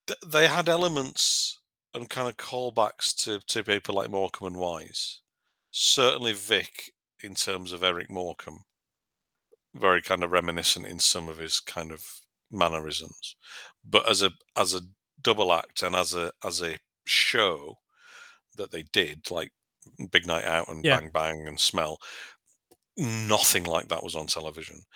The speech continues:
Speaker 1: And then obviously when they did Shooting Stars, and it just completely deconstructed the whole panel show
Speaker 2: Yeah.
Speaker 1: thing. Um, y-,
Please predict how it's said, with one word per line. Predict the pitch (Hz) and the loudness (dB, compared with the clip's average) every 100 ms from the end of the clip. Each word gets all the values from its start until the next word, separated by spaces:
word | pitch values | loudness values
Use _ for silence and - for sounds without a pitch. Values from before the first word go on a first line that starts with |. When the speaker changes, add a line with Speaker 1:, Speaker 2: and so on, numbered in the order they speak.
| - - - | -20 -14 -6
Speaker 1:
And | 101 | 2
then | 98 | 4
obviously | 98 95 - 98 | 4 4 2 2
when | 92 90 87 | -2 -4 -6
they | 90 | -6
did | 87 - | -4 -2
Shooting | - 92 85 | -2 -2 -2
Stars, | - - 95 85 85 | 0 4 4 4 -2
and | 90 | -6
it | |
just | - - | -2 -2
completely | 90 - 95 - 90 80 _ _ _ - | -2 -8 -8 -6 -12 -12 _ _ _ -12
deconstructed | 95 - 85 - - 95 - - 80 | -10 -8 -2 2 2 0 -4 -4 -4
the | 85 | -6
whole | 85 82 80 _ _ _ | -4 -6 -8 _ _ _
panel | - 90 85 80 | 0 2 2 0
show | - 85 80 78 80 - | -2 -2 -6 -8 -8 0
Speaker 2:
Yeah. | 131 123 _ _ _ | 2 0 _ _ _
Speaker 1:
thing. | - 92 78 78 _ - - - - - - - _ | 4 4 4 -6 _ -20 -18 -16 -16 -16 -18 -20 _
Um, | 113 90 87 85 85 82 82 82 - _ _ _ _ _ _ _ _ _ _ _ _ _ _ _ | 2 6 8 8 4 0 -6 -12 -16 _ _ _ _ _ _ _ _ _ _ _ _ _ _ _
y-, | - | -20